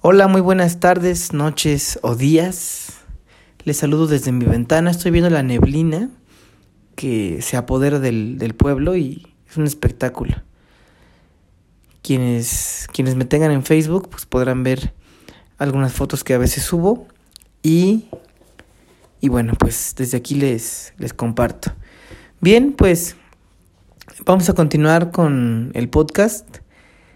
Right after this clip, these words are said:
En el, en el podcast pasado hablamos sobre la primera parte de este libro que estoy, eh, analizando para ustedes. Este libro se llama Secretos de la Mente Millonaria.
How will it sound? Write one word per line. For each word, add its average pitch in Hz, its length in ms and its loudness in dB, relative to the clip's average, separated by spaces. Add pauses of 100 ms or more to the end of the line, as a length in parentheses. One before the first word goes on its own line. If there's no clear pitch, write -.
(480)
En 139 300 0
el, 127 840 0
en 160 160 4
el 151 80 4
podcast 196 360 2
pasado 196 420 4
hablamos 175 680 2
sobre 151 580 0 (520)
la 147 100 2
primera 165 340 4
parte 160 300 0
de 147 160 4
este 147 240 0
libro 180 340 0
que 151 80 -6
estoy, 135 560 -2 (760)
eh, 104 640 -4 (200)
analizando 147 760 2 (220)
para 131 180 0
ustedes. 160 600 0 (600)
Este 160 300 0
libro 165 300 4
se 165 160 -2
llama 147 500 0 (640)
Secretos 151 480 2
de 147 100 2
la 131 100 2
Mente 131 280 -2
Millonaria. 139 680 0